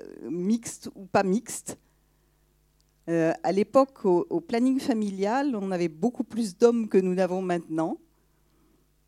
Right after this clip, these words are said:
Et je pense que si nous en avons moins maintenant, c'est pas par un souci de rester entre femmes. Je sais pas comment vous sentez ça, euh,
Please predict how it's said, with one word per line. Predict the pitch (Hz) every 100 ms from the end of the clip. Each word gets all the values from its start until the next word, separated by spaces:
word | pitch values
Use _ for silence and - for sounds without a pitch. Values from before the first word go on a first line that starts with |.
| _ - - _ _ _ _ _ _ _
Et | - 160
je | 156
pense | 185 226 233 -
que | 202
si | 175 - 185 185 180 180
nous | 180 170
en | 165
avons | 160 151
moins | 160 180 208
maintenant, | 180 165 208 240
c'est | 254 - 170
pas | -
par | 220 202
un | 175
souci | 160 202 -
de | 262
rester | 208 170 - 202
entre | 185 - 180
femmes. | - 127 127 - _ _ _ _ _ _ _ _ _ _ _ _ _ _ _ _ _ _ _ _ _ _ _ _ _ _ _ _ _ _ _ _
Je | -
sais | 190
pas | 269
comment | - 220 220
vous | 185
sentez | 180 196 196 208
ça, | 202 - 185 180 160 147
euh, | 131 131 131